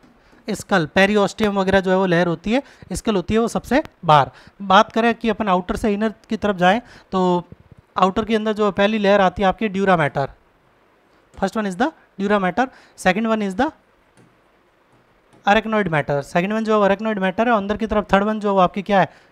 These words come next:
pia mater, third one is the pia mater। तो तीन ये जो है वो ब्रेन की क्या होती है, आपकी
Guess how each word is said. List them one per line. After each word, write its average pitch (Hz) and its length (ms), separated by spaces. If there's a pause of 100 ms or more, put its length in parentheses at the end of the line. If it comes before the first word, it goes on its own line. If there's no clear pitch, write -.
(140)
pia 180 220
mater, 135 240 (360)
third 190 160
one 185 140
is 156 60
the 254 140 (360)
pia 180 200
mater। 151 280
तो - 80
तीन 262 300
ये 240 120
जो 220 100
है 220 60
वो 214 120
ब्रेन 190 220
की 208 100
क्या 208 140
होती 196 180
है, 196 60
आपकी 269 280